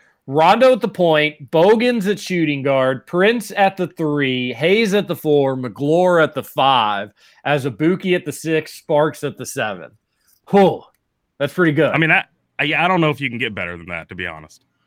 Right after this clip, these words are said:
Speaker 1: Yeah, you probably, I mean, you, you may be able to.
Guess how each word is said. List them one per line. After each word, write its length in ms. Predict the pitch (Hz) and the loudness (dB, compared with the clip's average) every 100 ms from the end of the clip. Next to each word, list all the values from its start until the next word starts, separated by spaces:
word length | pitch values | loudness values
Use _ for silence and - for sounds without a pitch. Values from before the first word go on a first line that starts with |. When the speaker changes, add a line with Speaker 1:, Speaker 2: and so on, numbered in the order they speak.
| _ _ _ _ _ | _ _ _ _ _
Speaker 1:
Yeah, 260 | 156 202 | -8 -6
you 120 | 220 226 | -6 -8
probably, 580 | - 233 220 117 101 | -10 -4 -4 -4 -6
I 40 | 117 | -10
mean, 280 | 120 117 120 | -12 -12 -14
you, 260 | 135 131 123 - | -16 -14 -14 -12
you 120 | 135 | -8
may 300 | 123 135 131 | -4 0 0
be 200 | 110 104 | 0 -4
able 340 | 92 90 85 90 | -8 -10 -12 -14
to. 460 | - 87 80 98 | -14 -14 -12 -16